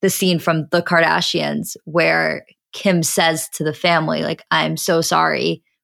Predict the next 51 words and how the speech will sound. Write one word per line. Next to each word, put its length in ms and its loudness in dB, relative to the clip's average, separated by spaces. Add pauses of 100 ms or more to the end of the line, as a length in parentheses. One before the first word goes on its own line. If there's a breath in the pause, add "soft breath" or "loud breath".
(100)
for 80 2
the 120 4
way 200 4
that 200 0
Kanye 400 0
treated 360 -2
you, 80 0
and 80 0
I'll 120 0
never 300 2
allow 260 2
anybody 380 0
else 200 -2
to 140 -2
do 200 0
that 180 0
to 120 -2
you 40 2
again." 460 0
And 260 0
that 380 0
scene, 600 0 (840)
it, 120 -8 (200)
it 120 4
really 600 4
caught 280 2
me 120 2
off 200 2
guard 280 4
to 80 0
hear 200 4
her 120 2
say 280 0
that, 240 2
to 80 -2
hear 240 2
her 140 2
say 220 2
that, 140 2
like, 160 0
she 300 0
allowed 420 4
a 60 0
certain 580 0
behavior 520 0
from 320 0
Kanye 420 0
towards 280 0
her 160 -2
family 360 2
that 300 0